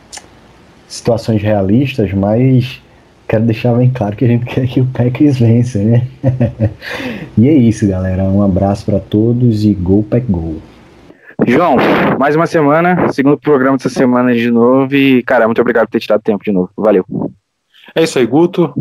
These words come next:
Speaker 3: Paulo, Guilherme, nosso convidado, agradecendo bastante ao Guilherme por participar aqui com a gente, falar um pouquinho aí, explanar sobre o time de New Orleans. É, creio que, é igual, como eu falei quando o Felipe lá dos Lions veio aqui, essa,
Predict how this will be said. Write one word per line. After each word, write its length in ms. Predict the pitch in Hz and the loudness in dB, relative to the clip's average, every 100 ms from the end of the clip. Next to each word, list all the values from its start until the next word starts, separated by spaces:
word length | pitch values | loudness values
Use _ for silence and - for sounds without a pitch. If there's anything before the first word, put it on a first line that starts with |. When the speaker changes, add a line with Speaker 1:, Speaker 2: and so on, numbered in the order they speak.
| - | -4
Speaker 3:
Paulo, 540 | 123 135 147 147 147 135 | 0 2 2 0 -2 -4
Guilherme, 440 | 127 113 135 135 | -2 2 0 -2
nosso 200 | 117 113 - | -4 -6 -6
convidado, 440 | 110 110 120 120 | -2 0 0 0
agradecendo 680 | 113 110 - 120 117 113 104 | 0 -2 -2 -4 0 0 0
bastante 440 | 107 104 117 113 | -4 -2 -4 -2
ao 60 | 110 | -2
Guilherme 400 | 107 107 117 117 | 0 0 -2 -4
por 100 | 113 | -4
participar 420 | 113 107 - 110 | -4 -8 -4 -4
aqui 140 | - | -4
com 160 | 110 - | -6 -4
a 60 | 95 | -2
gente, 380 | 117 127 - - - - _ | 0 -2 -8 -18 -20 -20 _
falar 220 | 107 107 | -2 -2
um 80 | 113 | -2
pouquinho 420 | 110 107 117 110 | -4 -4 -2 0
aí, 240 | 104 107 107 | 2 2 0
explanar 540 | 101 113 104 107 104 - - _ | -2 -4 -2 -4 -6 -12 -20 _
sobre 440 | - 117 110 113 | -4 -2 0 0
o 120 | 107 101 | 0 -2
time 200 | - 113 | -2 -2
de 120 | 107 | 0
New 140 | 107 | 0
Orleans. 540 | 101 98 127 143 - - - - - | 0 0 0 -2 -6 -12 -20 -20 -4
É, 920 | 101 98 98 98 95 95 92 92 95 - | 0 2 2 2 2 2 0 -2 -6 -4
creio 280 | 107 113 110 | 0 2 0
que, 240 | - 113 | 0 2
é 80 | 110 | 2
igual, 300 | 110 117 120 | 2 0 0
como 180 | 117 131 | -2 -2
eu 60 | 131 | -2
falei 240 | 127 120 | 0 0
quando 180 | 120 117 | 0 -2
o 60 | 113 | -2
Felipe 380 | 120 113 117 | 0 0 0
lá 140 | 110 110 | 0 0
dos 160 | 113 | 0
Lions 320 | 110 110 107 104 | 0 -2 -2 0
veio 220 | 107 107 | 2 0
aqui, 280 | 104 123 127 | 0 2 2
essa, 480 | 117 113 - 110 | 2 0 0 -2